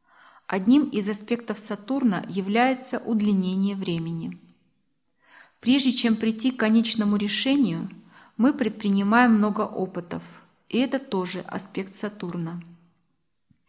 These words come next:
Здесь-то и действует чувство времени. Есть некоторые вещи, происходящие именно вовремя.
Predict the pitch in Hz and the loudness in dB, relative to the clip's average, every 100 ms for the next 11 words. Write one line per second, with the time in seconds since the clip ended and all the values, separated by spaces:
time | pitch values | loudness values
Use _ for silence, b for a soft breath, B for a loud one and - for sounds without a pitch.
0 | _ 196 196 262 285 - 180 170 233 190 | _ -8 0 2 2 -2 -6 -4 -4 0
1 | 185 180 - 175 180 - 214 220 240 208 | 0 -2 -6 -6 -6 -4 -6 -6 -6 -4
2 | 190 175 170 170 175 185 - _ _ _ | -2 -2 -2 -2 -4 -6 -14 _ _ _
3 | _ _ b b b b b 220 294 294 | _ _ b b b b b 2 2 4
4 | 247 247 226 214 220 220 269 285 - 170 | 2 2 -2 0 0 2 0 0 -4 -6
5 | - 196 202 196 190 185 220 226 - 233 | -6 -4 -2 -2 -4 -2 0 0 -2 -2
6 | - 185 196 202 202 - 202 208 175 175 | -4 -2 0 0 0 -2 0 0 0 -4
7 | 165 175 | -4 -6